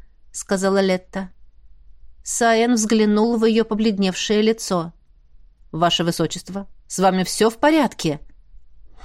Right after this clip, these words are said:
«Нет. Да». И покачнулась. Телохранитель успел подхватить ее под локоть. «Сейчас», — прошептала Летта, — «пройдет».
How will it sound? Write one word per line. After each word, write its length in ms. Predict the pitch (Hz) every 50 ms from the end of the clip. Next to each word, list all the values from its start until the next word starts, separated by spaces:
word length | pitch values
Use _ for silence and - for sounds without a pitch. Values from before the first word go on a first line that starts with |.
| - -
«Нет. 420 | 370 349 - - 233 226 - - - - - - - - - - - - - - - - - - - -
Да». 320 | 247 277 359 320 233 - - _ _ _ - - - - - - - _ - - - - - _ -
И 100 | - 262
покачнулась. 880 | - - 247 - 220 220 - - 208 190 175 165 170 170 - - - - - - - - - - - -
Телохранитель 920 | - 277 262 254 254 247 - 247 233 240 240 233 240 240 233 262 240 226 226
успел 380 | 226 - - - 233 220 226
подхватить 640 | 220 - 240 - - 220 233 240 - - 202 - -
ее 200 | 220 196 180 170
под 220 | - - 185 190 190
локоть. 500 | 175 165 151 - - 143 - - - - - - - - - -
«Сейчас», — 1120 | - - - - - - - - - - - - - - - - 320 294 277 - - - - - - - - - - - - - - - - -
прошептала 640 | - 202 - - 226 220 - - 208 196 196 196
Летта, — 480 | 196 202 202 190 185 - - - 175 175 - - - - - - -
«пройдет». 640 | - - - 339 330 - - 233 208 208 - - -